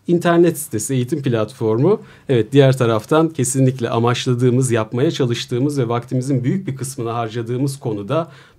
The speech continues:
bir şeyleri nasıl daha iyi yapabiliriz? Belki günümüz şartlarını kullanarak, teknolojileri, yenilikleri kullanarak nasıl modernize edebiliriz? Bu konuda da epeyce, epeyce kafa yorduğumuzu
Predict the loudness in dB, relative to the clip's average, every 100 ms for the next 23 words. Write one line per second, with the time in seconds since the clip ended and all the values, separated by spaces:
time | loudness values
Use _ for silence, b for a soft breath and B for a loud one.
0 | _ -8 -6 -2 -2 0 2 2 2 0
1 | 0 2 0 0 -2 -4 -4 -4 -4 -4
2 | -8 -14 b b -6 -4 -2 -2 -2 0
3 | 2 2 0 0 0 0 0 2 0 0
4 | 0 2 2 0 -2 -6 -2 -2 -2 -2
5 | -4 0 0 0 0 -2 -2 0 0 0
6 | -2 -2 -2 0 0 2 0 -2 -4 -4
7 | -4 -4 -4 -4 -6 -10 b -14 -6 -2
8 | -2 0 -2 -2 -6 -4 -6 -6 -6 -4
9 | -4 -2 -2 -2 -4 -6 -8 -8 -4 -4